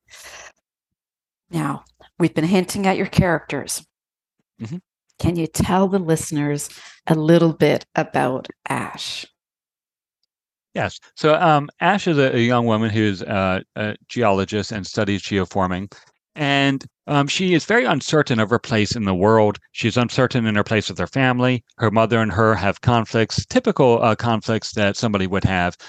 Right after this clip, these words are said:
Speaker 2: Um, like, "You can't wear th-, wear that when you go out. You can't go to this club. You shouldn't be hanging out with these people." You know, her mother's very, her,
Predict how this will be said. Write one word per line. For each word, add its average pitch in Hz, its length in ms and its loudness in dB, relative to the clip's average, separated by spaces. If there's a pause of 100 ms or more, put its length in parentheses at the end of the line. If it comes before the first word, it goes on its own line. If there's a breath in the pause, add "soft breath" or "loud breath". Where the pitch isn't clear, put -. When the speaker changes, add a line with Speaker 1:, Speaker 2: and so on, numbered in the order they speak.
(180 loud breath)
Speaker 2:
Um, 101 380 4
like, 95 220 -2
"You 117 100 -4
can't 113 280 -4
wear 107 240 2
th-, 104 100 -4
wear 104 240 2
that 104 240 0
when 101 120 -4
you 98 80 -4
go 101 200 2
out. 98 320 2
You 113 140 -2
can't 120 260 -4
go 113 160 0
to 104 120 -2
this 101 200 -2
club. 98 380 0
You 131 100 -2
shouldn't 139 300 0
be 131 100 0
hanging 117 320 0
out 110 160 0
with 104 140 -6
these 107 260 -2
people." 101 480 -2 (220 loud breath)
You 170 80 -2
know, 160 80 4
her 156 80 2
mother's 165 360 2
very, 143 260 2
her, 131 120 0